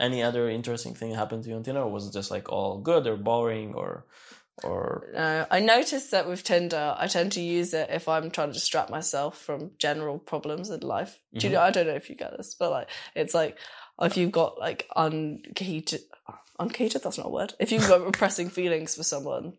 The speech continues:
Speaker 2: like, and you, like, can't deal with it 'cause you know that you'll get rejected by them, then you
Speaker 1: Uh-huh.
Speaker 2: go on Tinder for, like,
Speaker 1: So it's like a confident boost a little bit, yeah.
Speaker 2: Wow,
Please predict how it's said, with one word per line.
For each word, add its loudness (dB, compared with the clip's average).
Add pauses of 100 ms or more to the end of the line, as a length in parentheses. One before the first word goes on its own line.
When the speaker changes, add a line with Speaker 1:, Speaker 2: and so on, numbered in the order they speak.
Speaker 2:
like, -6 (300)
and 0
you, -4
like, -2
can't -4
deal 0
with -2
it -2
'cause -4
you -6
know -2
that -6
you'll -6 (100)
get -4
rejected -4
by -2
them, -4
then -8
you -2
Speaker 1:
Uh-huh. 4
Speaker 2:
go -4
on -8 (340)
Tinder 2
for, -4
like, -2
Speaker 1:
So -4
it's -6
like -10
a -20 (120)
confident -2
boost -10
a -8
little -8
bit, -12
yeah. -10 (100)
Speaker 2:
Wow, 12